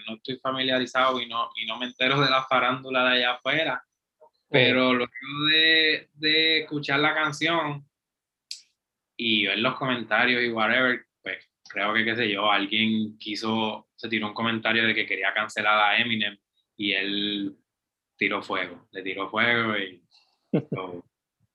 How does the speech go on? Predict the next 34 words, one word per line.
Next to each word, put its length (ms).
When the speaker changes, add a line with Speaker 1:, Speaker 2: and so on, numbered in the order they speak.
Speaker 1:
como 220
te 80
digo, 220
no 120
sé 140
muy 180
bien 140
el 120
contexto, 560
pero 260
la, 420
la 140
canción 300
como 200
tal 200
está 240
dura 240
y 140
la 160
lírica. 440
Este, 1080
y 220
eso, 540
esas 220
son 140
las 180
que, 240
las 200
que 120
tengo, 360
no 140
tengo 260
mucho 340
más. 220